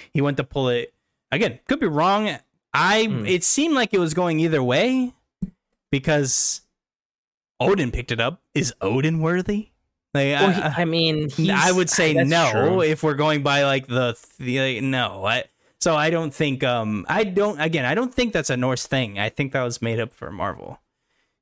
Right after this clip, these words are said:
Speaker 1: 'Cause I,
Speaker 2: Mm.
Speaker 1: 'cause, like, it, I, I don't even think, um, uh, there's, <sighs> I don't remember. I, I, th-, I don't even think, like, the, it was just a regular ass hammer. I think, I don't think it was, like,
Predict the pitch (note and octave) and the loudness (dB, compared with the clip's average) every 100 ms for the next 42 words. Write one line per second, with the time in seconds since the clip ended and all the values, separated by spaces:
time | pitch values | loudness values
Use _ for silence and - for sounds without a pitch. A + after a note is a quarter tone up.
0 | - A#2+ B2+ C#3 A2 A#2 C3+ C#3 C3 B2+ | -4 0 0 0 -2 -2 0 -2 -2 -8
1 | D3+ C3+ - C#3+ C3 D3+ G3 B3 B3 G#3 | -6 -8 -6 -6 -4 0 2 2 2 0
2 | D3 - E3+ D3 C3 A#2+ G#2+ G#2 - _ | -2 -2 -4 0 -2 0 -2 -6 -8 _
3 | _ _ _ _ _ _ _ _ _ _ | _ _ _ _ _ _ _ _ _ _
4 | _ _ _ _ _ _ _ _ _ _ | _ _ _ _ _ _ _ _ _ _
5 | _ _ _ _ _ _ - - C3+ A#2+ | _ _ _ _ _ _ -10 -4 -2 0
6 | G#2+ F#2+ - E3 F#3+ - - - D3+ C3+ | -2 -4 -6 -4 -2 -4 -6 -6 -6 -6
7 | - D3+ C3+ A#2+ A2 G#2+ G2+ C3 - C#3+ | -6 -8 -6 -6 -6 -8 -8 -8 -4 -4
8 | D#3 D#3+ F3 E3+ F3+ G#3+ C4+ A3+ E3+ C#3 | -2 -2 -4 0 0 0 0 0 -2 -2
9 | E3+ D3 C3 C3 - C#3 C3+ C3 A#2+ - | -4 -2 -2 -2 -6 -2 0 0 -2 0
10 | D#3+ F3+ A3 E3 A2+ D#3 D#3 D3 C3 A#2 | 0 0 0 -2 0 -2 0 0 0 -2
11 | - C#3+ C#3+ G2+ G2 G#2+ G2+ G#2+ E3 F3+ | -2 -2 -2 -2 -4 -6 -4 -2 -2 -4
12 | E3+ C#3+ A#2+ A#2+ - | -4 -4 -2 -4 -6